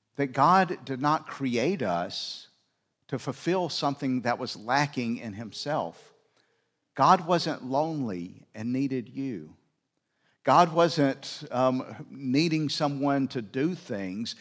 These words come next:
and so he makes people. God perfectly fulfilled, perfect joy, perfect existence in himself. And he, so what we see is that even the creation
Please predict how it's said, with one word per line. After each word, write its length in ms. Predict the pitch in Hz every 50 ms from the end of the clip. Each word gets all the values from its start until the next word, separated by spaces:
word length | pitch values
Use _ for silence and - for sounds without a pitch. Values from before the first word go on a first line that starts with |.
| - - - _ -
and 260 | 123 123 123 123 120
so 260 | - - 151 143 131
he 160 | 117 135 135 127
makes 440 | 123 123 123 120 127 117 - -
people. 580 | - - 147 170 190 - - 95 80 71 65 - _ _ _ _ _ _ _ _ _ _ _ _ _ _ _ -
God 640 | - 131 131 143 151 156 151 151 143 147 151 123 123 - - - - 151 - _ _ _ _ _ _ _ _ _ _ _ _ _ _ _ _ _ _ _
perfectly 600 | - - 190 208 190 - 185 160 - - 139 131
fulfilled, 720 | - - 120 - - 147 139 139 120 98 87 85 87 - - _ _ _ _ _ _ _ _
perfect 520 | - - 185 202 180 - 185 160 139 120
joy, 600 | 120 - 139 131 139 135 120 95 87 80 85 95 _ _ _ _ _ _ _ _
perfect 560 | - - 185 196 208 190 - 180 151 120 -
existence 800 | 147 - 127 110 98 - - 147 147 143 - - 135 117 - -
in 120 | 123 113
himself. 800 | 92 127 117 104 101 - - - 151 147 127 107 104 101 - - - - - - - - _ _ _ _ _ _ -
And 180 | - 135 139
he, 300 | 143 123 151 175 196 190 -
so 220 | - - - 160 139
what 220 | 131 143 165 151
we 100 | 151 135
see 260 | - - 185 190 170
is 160 | 151 131 - -
that 240 | 127 117 113 - -
even 460 | 170 196 220 196 196 180 165 156 127 -
the 140 | - 117 127
creation 920 | - - - - 135 131 139 160 165 143 - - 127 123 120 113 110 107